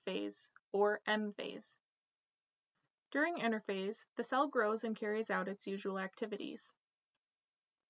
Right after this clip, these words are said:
Interphase is divided into the G one, or growth phase, the S phase, where the cell continues to grow and D N A is replicated, and the G two phase, where the cell makes its final preparations for division.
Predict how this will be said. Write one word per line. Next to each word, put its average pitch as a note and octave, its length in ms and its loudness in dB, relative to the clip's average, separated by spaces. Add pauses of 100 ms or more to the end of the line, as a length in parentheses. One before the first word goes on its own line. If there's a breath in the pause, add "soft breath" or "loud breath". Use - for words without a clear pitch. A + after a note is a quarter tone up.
(100)
Interphase E4+ 480 2
is D#4+ 140 -4
divided G#3 440 2
into G#3+ 220 -2
the G3+ 120 -2
G A3 240 -4
one, G#3 380 0 (520)
or A3+ 100 2
growth G#3 360 0
phase, G3+ 440 -4 (840)
the - 120 -2
S - 260 4
phase, G#3+ 460 -2 (200)
where A3 100 -2
the G#3+ 100 -2
cell A#3 240 2
continues C4 520 0
to C#4 100 -2
grow G3 340 2
and G#3 220 0
D G#3+ 140 0
N A#3+ 120 2
A G3 120 0
is G#3 100 -2
replicated, F#3+ 640 -2 (520)
and A3+ 120 0
the A3 60 0
G B3 200 0
two A#3+ 220 -2
phase, - 480 -6 (160)
where A3+ 120 0
the A3 80 0
cell C4 240 4
makes A#3 300 0
its - 160 -10
final A3 280 2
preparations G3+ 680 -2
for F#3+ 160 -6
division. G3 480 -6